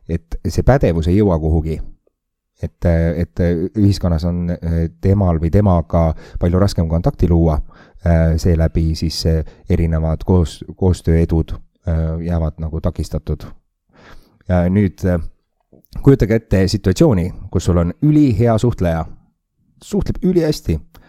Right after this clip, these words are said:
aga kui te kuulate, mida ta räägib, no pagan, üldse ei kliki, üldse ei jõua kohale, üldse ei saa aru ka,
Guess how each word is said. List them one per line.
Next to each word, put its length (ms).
aga 400
kui 140
te 100
kuulate, 340
mida 220
ta 80
räägib, 320
no 80
pagan, 320
üldse 240
ei 80
kliki, 300
üldse 240
ei 60
jõua 100
kohale, 320
üldse 240
ei 60
saa 100
aru 160
ka, 120